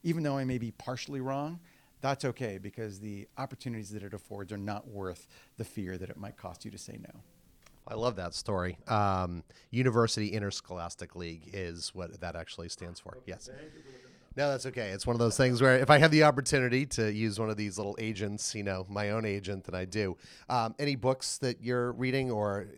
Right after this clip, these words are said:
Speaker 2: was my initial assumption that, like, you're spending a lot of time, obviously, teaching and, uh, speaking and, you know, writing books, that you don't really have the time to, uh,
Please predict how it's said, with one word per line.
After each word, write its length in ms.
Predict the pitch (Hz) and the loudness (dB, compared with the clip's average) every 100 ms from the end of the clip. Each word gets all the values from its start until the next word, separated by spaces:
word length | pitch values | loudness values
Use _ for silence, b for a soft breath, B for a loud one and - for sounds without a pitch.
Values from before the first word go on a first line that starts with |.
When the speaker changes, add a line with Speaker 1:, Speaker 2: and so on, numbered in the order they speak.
| - - | -20 -8
Speaker 2:
was 240 | 117 98 | -6 -2
my 160 | 104 101 | -2 0
initial 600 | 101 107 - 101 98 101 | 0 -2 0 0 0 -2
assumption 480 | - 110 107 - 95 | -4 -4 -4 -8 -6
that, 160 | 92 | -6
like, 200 | 101 90 | -6 -4
you're 120 | 104 107 | -4 -4
spending 280 | - 107 | -6 -6
a 60 | 101 | -2
lot 160 | 101 98 | 0 -2
of 80 | |
time, 300 | 92 101 98 | -4 -4 -4
obviously, 420 | 98 92 98 - 104 | -4 -4 -4 -6 -8
teaching 580 | - 117 - 107 101 | -6 -8 -4 -4 -4
and, 540 | 98 107 107 104 101 98 | -6 -4 -2 -4 -6 -8
uh, 340 | 98 95 90 90 b b | -6 -4 -4 -6 b b
speaking 580 | - - 120 107 95 95 | -8 -4 -2 -2 -4 -6
and, 360 | 95 92 92 92 | -6 -6 -6 -8
you 80 | 98 | -8
know, 80 | 87 | -4
writing 340 | 98 87 90 | -4 -2 -4
books, 360 | 95 92 - - | -2 -2 -4 -6
that 240 | 90 90 b b b | -6 -6 b b b
you 80 | 107 | -6
don't 180 | 104 101 | -4 -2
really 240 | 98 92 | -2 -2
have 220 | 98 92 | -2 -2
the 60 | 87 | -6
time 420 | 95 90 87 87 | -4 -4 -4 -6
to, 420 | - 87 85 82 | -8 -8 -8 -8
uh, 200 | 82 80 | -6 -8